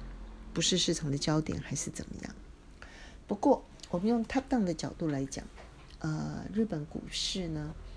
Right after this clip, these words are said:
我个人还是觉得可以投资日经二二五。所以呢，以成交量来讲呢，不管你是投资，嗯，元大的零零六六一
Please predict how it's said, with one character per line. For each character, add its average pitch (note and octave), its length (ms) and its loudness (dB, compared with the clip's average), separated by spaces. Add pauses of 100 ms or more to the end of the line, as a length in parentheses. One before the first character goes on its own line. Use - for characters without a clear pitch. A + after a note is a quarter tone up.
(1300)
我 D#3 180 0 (120)
个 C4 140 6
人 E3 180 4
还 D3+ 140 -4
是 D#3 180 -2
觉 D3+ 200 -2
得 D#3 220 -4
可 - 120 -6
以 - 80 -4 (500)
投 - 180 -2
资 - 420 -2
日 F3+ 140 2
经 D#3 320 0
二 D3+ 100 4
二 - 140 0
五。 - 180 -6 (680)
所 - 260 8
以 B3+ 100 10
呢， F3+ 200 4
以 D#3+ 160 4
成 F#3+ 180 2
交 G#3+ 140 6
量 G3 180 4
来 D#3 180 6
讲 D#3 380 2
呢， - 180 0
不 F3 80 2
管 E3 160 6
你 D3+ 60 2
是 D#3 180 2
投 D#3 220 0
资， D#3+ 340 2 (460)
嗯， C#3+ 340 2 (760)
元 E3 200 6
大 F#3 160 6
的 D#3 140 6
零 D#3+ 180 4
零 F#3 100 6
六 G3 140 8
六 F#3+ 100 6
一 G#3 300 4